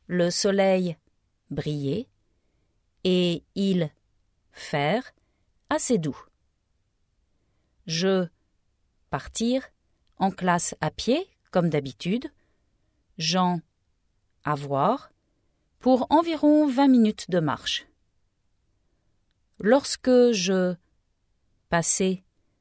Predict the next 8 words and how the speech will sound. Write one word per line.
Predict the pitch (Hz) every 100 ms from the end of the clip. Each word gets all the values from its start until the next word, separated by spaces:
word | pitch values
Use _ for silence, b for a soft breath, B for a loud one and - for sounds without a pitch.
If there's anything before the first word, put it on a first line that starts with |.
| _ 170
devant | 190 214 202 202
chez | 196 - 185
le | 170
boulanger | 151 254 262 202 170 180 170
de |
ma | 156 147
rue, | 135 220 370 _ _ _ _ _ _ _ _ _ _ -
je | 170 175 214 208